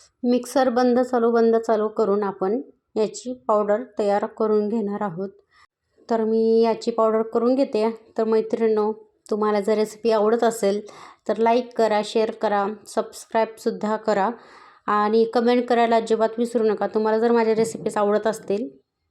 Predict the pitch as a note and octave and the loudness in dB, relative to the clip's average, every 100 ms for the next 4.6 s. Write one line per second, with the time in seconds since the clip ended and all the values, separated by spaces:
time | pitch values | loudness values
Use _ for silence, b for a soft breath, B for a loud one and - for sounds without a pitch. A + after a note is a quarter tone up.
0 | _ _ _ G#3+ G3+ G#3 G#3 G#3+ A3 A3 | _ _ _ -2 0 0 0 0 0 -2
1 | C4 B3+ - A#3 A#3+ A#3+ A#3 G#3 B3+ b | -4 -2 0 4 4 2 0 0 -2 b
2 | b b - G3 G3 A#3 A3 G#3 G3 - | b b -6 -2 0 0 0 -2 -2 -4
3 | G3+ - G3+ B3 A#3+ _ _ _ _ - | -4 -2 -2 -2 -6 _ _ _ _ -4
4 | G#3 G3 F#3 F#3 F3+ | -2 0 -2 -4 -6